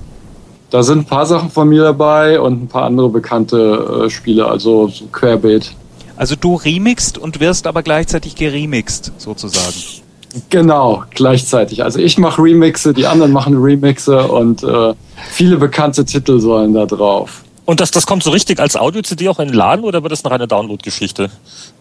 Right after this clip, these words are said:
Speaker 1: Das ist eine richtige Audio-C D. Ich weiß nicht genau, wie der Vertrieb aussehen wird, aber das ist so, auch so eine, äh, Geschichte, wo,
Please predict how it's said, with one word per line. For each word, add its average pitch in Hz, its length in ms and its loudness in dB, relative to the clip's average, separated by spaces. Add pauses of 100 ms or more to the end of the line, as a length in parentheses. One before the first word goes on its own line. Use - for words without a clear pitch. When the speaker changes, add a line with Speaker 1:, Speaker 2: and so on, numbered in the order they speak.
(420)
Speaker 1:
Das 139 240 0
ist 202 160 2
eine 165 140 4
richtige 165 380 2
Audio-C 175 460 2
D. 180 160 4
Ich 135 120 0
weiß 147 240 -2
nicht 143 120 -6
genau, 143 240 2
wie 139 80 2
der 135 120 2
Vertrieb 135 460 -2
aussehen 156 500 2
wird, 147 200 2
aber 123 220 0
das 123 160 0
ist 147 160 -4
so, 147 160 -2
auch 135 140 0
so 147 140 0
eine, 127 720 4
äh, - 20 2
Geschichte, 127 580 -2
wo, 131 520 4